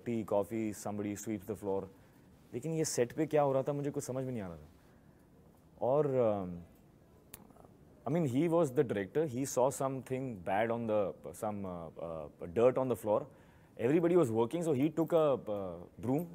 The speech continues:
and he started to clean। और मेरे लिए this was all new। और इतनी गर्मी थी, लोग पसीने में धुत, भूखा मैं,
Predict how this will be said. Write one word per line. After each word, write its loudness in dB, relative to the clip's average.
and -2
he -2
started 0
to -4
clean। 2
और -6
मेरे 2
लिए 6
this 2
was 6
all 0
new। 0
और 4
इतनी 2
गर्मी 4
थी, -8
लोग 2
पसीने -2
में -4
धुत, -8
भूखा 2
मैं, -4